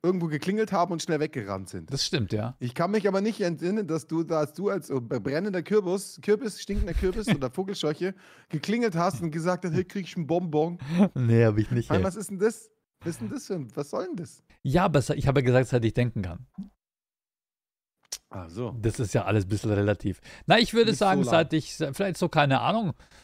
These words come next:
Speaker 2: seit es so rübergeschwappt ist zu uns. Ich fand es früher, hab ich das, ich hab so, so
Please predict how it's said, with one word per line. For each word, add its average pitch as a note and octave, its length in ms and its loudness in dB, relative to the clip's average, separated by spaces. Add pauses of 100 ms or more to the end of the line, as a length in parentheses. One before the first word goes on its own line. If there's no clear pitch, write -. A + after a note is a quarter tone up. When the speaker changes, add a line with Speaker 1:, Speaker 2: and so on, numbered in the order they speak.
(120)
Speaker 2:
seit E3+ 160 6
es G3+ 100 -2
so G#3 120 6
rübergeschwappt F#3 760 4
ist - 160 -2
zu C3 100 -2
uns. G#2+ 260 -8
Ich - 180 -6
fand F#3 200 2
es F3 100 -8
früher, G#3 220 -2
hab G3+ 100 -4
ich F#3 60 -6
das, E3 160 -2
ich A#2+ 160 -6
hab D3+ 140 0
so, C#3 180 -4
so C3 220 -2